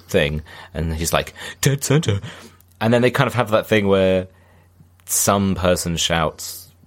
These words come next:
something and that's, that spreads panic. Yeah, they're like, "Oh, we're, we all gotta get out of here. It's,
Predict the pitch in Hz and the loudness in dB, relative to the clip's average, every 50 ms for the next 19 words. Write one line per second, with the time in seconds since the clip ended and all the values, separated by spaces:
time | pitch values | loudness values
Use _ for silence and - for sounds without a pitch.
0 | - - - - - - 98 90 78 - - - 73 73 76 73 76 78 78 78 | -20 -16 -10 -8 -2 0 0 0 -2 -2 -4 -4 -4 -2 -4 -6 -6 -6 -6 -6
1 | 73 73 - - - - - - - - 73 - - - - - 82 78 78 - | -6 -6 -6 -4 -6 -6 -8 -10 -6 -6 -6 -6 -4 -8 -2 0 0 0 0 -2
2 | - - - 78 76 71 - - 80 80 78 76 82 107 139 208 226 226 220 214 | -6 -6 -6 -4 -4 -6 -6 -6 -4 -4 -4 -4 -4 -4 -2 0 0 0 0 0
3 | 240 240 262 - - 277 - 127 120 - 240 240 226 110 - - - - - 262 | 0 0 0 -2 -2 0 0 2 2 2 2 2 0 2 2 0 0 0 0 2
4 | 311 277 - 180 180 202 190 175 160 156 147 143 143 - | 2 2 2 2 0 0 0 0 0 0 0 0 -4 -8